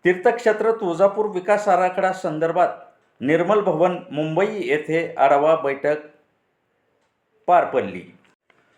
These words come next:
तुळजापूर ड्रग्ज प्रकरणी माजी नगराध्यक्षा यांचे पती पिंटू गंगनेचा अटकपूर्व जामीन कोर्टाने फेटाळला. मुसक्या आवळल्या जाण्याची टांगती तलवार झाली तेज.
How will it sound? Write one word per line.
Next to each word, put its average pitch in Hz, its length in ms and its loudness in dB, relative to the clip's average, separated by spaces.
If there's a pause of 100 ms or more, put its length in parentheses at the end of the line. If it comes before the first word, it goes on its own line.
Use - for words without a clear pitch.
(360)
तुळजापूर 185 580 2
ड्रग्ज 208 240 -2
प्रकरणी 196 520 0
माजी 185 340 0
नगराध्यक्षा 175 800 0 (1800)
यांचे 151 300 0
पती - 600 -4
पिंटू 160 280 0
गंगनेचा 170 540 2
अटकपूर्व 156 840 0 (320)
जामीन 147 340 2
कोर्टाने 127 420 -4
फेटाळला. 147 640 2 (680)
मुसक्या 160 440 2 (100)
आवळल्या 160 380 4
जाण्याची 151 720 -4
टांगती 143 300 0
तलवार 127 420 2
झाली 117 320 -2
तेज. 110 520 -2